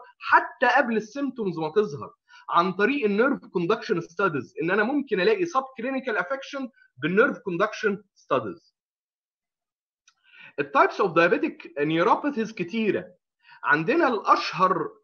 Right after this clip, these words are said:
آه، على الاطلاق اللي هم الجنرالايز سيمتريكال بولينيوروباثي، سواء سنسوري او سنسوري موتور او اوتونوميك، زي التو بيشنتس دول. لكن الثلاثه بيشنتس دول بيفكرونا دايما ان عندنا other forms of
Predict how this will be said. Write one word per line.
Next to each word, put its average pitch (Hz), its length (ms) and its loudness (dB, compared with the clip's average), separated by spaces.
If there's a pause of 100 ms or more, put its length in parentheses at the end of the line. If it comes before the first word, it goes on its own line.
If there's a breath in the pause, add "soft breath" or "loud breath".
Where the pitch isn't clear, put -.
(160)
آه، 143 340 2 (340)
على 175 180 4
الاطلاق 226 540 4
اللي 180 120 0
هم 226 180 2
الجنرالايز 190 600 2
سيمتريكال 185 760 -4
بولينيوروباثي، 208 760 2
سواء 175 280 2
سنسوري 220 520 -4
او 147 260 0
سنسوري 196 420 -4
موتور 190 360 -2
او 131 80 0
اوتونوميك، 185 540 -2 (440 loud breath)
زي 190 240 2
التو 262 260 -4
بيشنتس 233 520 -4
دول. 226 420 0 (440 loud breath)
لكن 180 300 0
الثلاثه 214 460 0
بيشنتس 320 480 -2
دول 277 200 -2
بيفكرونا 214 720 -2
دايما 262 320 0
ان 190 100 2
عندنا 185 400 4
other 247 260 2
forms 269 500 2
of 175 400 0